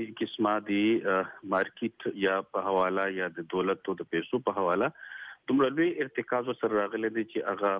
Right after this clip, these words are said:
په خپله، آه، د ځان د ساتلو اهلیت لري. آه، سیاسي ګوندونه په داسې شکل کې د ځان د ساتلو اهمیت، آه، یا، یا، یا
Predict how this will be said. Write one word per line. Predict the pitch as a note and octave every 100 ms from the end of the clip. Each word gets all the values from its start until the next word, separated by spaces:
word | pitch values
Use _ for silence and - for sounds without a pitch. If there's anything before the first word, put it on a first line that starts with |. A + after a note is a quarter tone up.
| -
په | G#2
خپله، | - A2+ G#2+ G#2
آه، | G2 G2 - G2 F#2 G2 F#2+ F#2 F2+ C#2+ F#2
د | F#2 F#2+
ځان | G2+ G2+ G#2 -
د | - -
ساتلو | F2+ F2 G2 F#2+ F#2 -
اهلیت | E2+ F2+ F2 -
لري. | F2+ G#2+ C3+ - - - -
آه، | F#2 F#2 -
سیاسي | G2 F#2+ C#3
ګوندونه | B2 G#2+ G#2 G2+
په | F#2+ F#2+
داسې | F2+ F#2+
شکل | - - F2+
کې | - F2+
د | F2
ځان | F2+ F2+
د | E2+
ساتلو | F2 E2 - F2+ -
اهمیت، | F#2+ F#2 F2 -
آه، | F2+ E2 D#2+ F2
یا، | E2+ E2
یا، | F2 F2
یا | E2